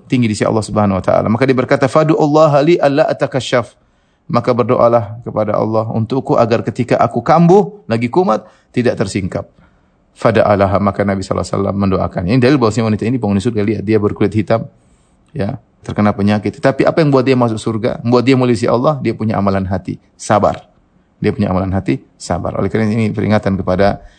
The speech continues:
ikhwan-ikhwan dan akhwat yang terlalu perhatian terhadap penampilan zahirnya, itu bagus, tidak ada masalah. Tapi lupa dengan perhatikan hatinya. Kita memperhatikan amalan zahir, penampilan zahir, casing kita perhatikan, tapi yang lebih utama kita perhatikan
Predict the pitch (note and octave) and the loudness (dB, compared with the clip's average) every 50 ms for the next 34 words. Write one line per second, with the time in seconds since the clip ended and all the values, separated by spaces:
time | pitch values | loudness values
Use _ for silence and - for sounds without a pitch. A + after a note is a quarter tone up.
0 | _ _ _ - G2+ - G2+ G2+ G2 - A2 A2+ G#2+ G2+ F#2+ F2 - - - - | _ _ _ -8 -4 -2 -2 -2 0 0 2 2 2 2 0 -2 -4 -6 -8 -8
1 | - G2+ - A2 A2 A#2+ A#2+ A2+ - A2+ G#2+ G2+ F#2+ G2 - - - G#2 G2+ A2 | -8 -6 -2 0 2 2 2 2 0 0 -2 -2 -2 -4 -8 -6 -4 0 0 2
2 | B2 B2 - A#2 A2 G#2 - B2 A2+ G#2+ - G#2+ G#2+ G#2+ A2 G#2+ - - - - | 2 2 0 0 -2 0 0 0 0 0 0 0 0 2 2 0 0 -4 -20 -20
3 | _ _ _ _ _ _ _ _ - G2 G2+ G2+ G2 - A#2 A#2 A2 G#2 F2+ - | _ _ _ _ _ _ _ _ -6 -2 0 0 2 2 2 2 2 2 2 0
4 | F#2+ A2 G#2+ G#2 C3+ - - C4+ - - F3+ A2+ B2 C3+ - A#2+ - A#2 A#2 A2 | 0 0 2 2 0 2 2 2 4 4 4 4 2 0 0 0 -2 0 0 0
5 | G2+ - G#2 - A2 G#2 G#2 - - - A#2+ - - E3 G3 G3+ - A2+ G#2+ G#2+ | 0 -2 -2 -2 -2 -4 -6 -6 -4 -4 -4 0 0 0 0 0 -2 -4 -4 -2
6 | G#2 G#2 G2+ - G2 G2 - - - A2 G#2 G2 G2 F2 - G#2 F#2 F#2 D#2 G2+ | -2 -2 -2 -2 -2 -4 -4 -4 -4 -2 -2 -2 -2 -2 -2 -2 -2 -2 -4 -6
7 | - _ _ _ _ _ _ - - E3+ - - F#3 C#3+ C3 A#2 A2+ A#2+ A#2+ - | -8 _ _ _ _ _ _ -12 -8 -4 0 0 2 2 2 2 0 0 -2 -2
8 | - G2+ G2 G#2 G#2+ G2 G2+ G2 G2 G2 G2 F#2+ A2+ - - - - - _ _ | -2 -2 0 0 0 0 0 0 0 0 0 0 0 -2 -2 -4 -10 -20 _ _
9 | _ _ _ _ _ _ _ _ - - A2+ A2 G#2 G2 F#2+ G2 G2 G2+ F#2+ F#2+ | _ _ _ _ _ _ _ _ -12 -4 -2 0 0 0 0 0 0 0 0 0
10 | F#2 - - - - - - - G2 G#2 F#2+ G#2+ B2+ A#2+ - - A2 F#2+ - - | -2 -4 -6 -10 -16 -16 -10 -4 -2 0 2 2 0 0 0 -2 -2 -2 0 -2
11 | B2 A#2 G#2+ G2 F2+ G2+ - G#2 G2+ G2+ - G#2+ G#2 G2+ D3+ E3+ F#3 E3 - - | -2 -2 -2 -2 -2 -2 -2 -2 -2 -2 -2 -2 -2 0 0 -2 -2 -4 -8 -14
12 | _ _ _ - - - - A#2 A2 G#2 F#2+ F2+ - G#2 - G#2 A2 A2 F#2 A2 | _ _ _ -12 -8 -4 -2 -2 0 0 -2 -2 -4 -4 -4 -2 -2 -2 -2 -4
13 | - - F#2+ - G2 G2+ F#2+ - G#2+ G#2+ - A2 G#2+ A2 | -4 -6 -4 -6 -4 -6 -6 -6 -6 -4 -4 -4 -4 -4